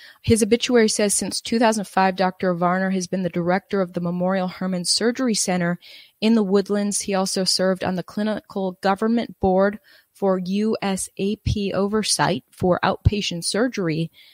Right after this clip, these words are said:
centers." He was pretty, he's held a pretty high up, uh, position in medicine for quite some time. And his friend was, who was in the passenger seat, was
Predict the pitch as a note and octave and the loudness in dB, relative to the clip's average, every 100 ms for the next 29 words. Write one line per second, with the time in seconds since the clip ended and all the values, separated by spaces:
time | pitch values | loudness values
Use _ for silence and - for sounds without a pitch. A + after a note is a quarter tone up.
0 | _ - - F3+ E3 E3 D#3+ E3+ G3 G3+ | _ -12 -2 -2 0 -2 -2 -2 -2 0
1 | F#3+ F3 - _ - - A#3 G#3 - F#3+ | 0 -2 -6 _ -6 0 2 2 -2 -2
2 | G#3+ - A#3+ B3+ G3 - G3+ F3+ E3+ F#3 | -4 0 0 0 -2 -4 -4 0 0 2
3 | F#3+ - _ - - _ _ - E3+ - | 0 -4 _ -20 -20 _ _ -4 -2 -4
4 | - G3+ F#3+ F#3+ F#3+ F3 E3 E3 F3+ - | -2 -2 0 0 0 -2 -2 -2 -2 -4
5 | E3 E3+ F3 - E3+ - F3 E3+ - E3+ | -6 -8 -10 -4 -4 -2 -6 -8 -6 -4
6 | E3 - E3+ F3 E3+ - - G3 G3 F3+ | -4 -4 -2 -2 -2 -4 0 0 2 2
7 | F3 - - - - - _ - G#3 F3+ | 2 0 -8 -20 -20 -20 _ 2 2 2
8 | F3+ - G3 G3 F#3+ - F#3+ F3+ | 0 2 2 2 -2 0 0 0